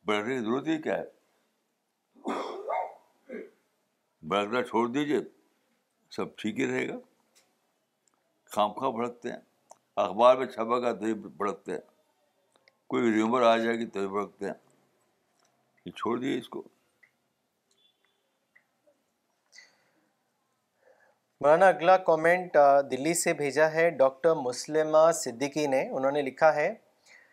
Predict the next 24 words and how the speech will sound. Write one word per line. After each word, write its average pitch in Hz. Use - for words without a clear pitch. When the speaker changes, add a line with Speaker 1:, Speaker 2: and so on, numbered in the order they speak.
Speaker 2:
"سی 180
پی 208
ایس 233
team 196
has 196
devoted 147
itself 165
purely 151
for 160
the 165
cause 147
of 127
God. 123
Our 170
goal 170
is 170
to 180
distribute 165
the 180
Quran 143
all 170
over 151
the 143
world. 120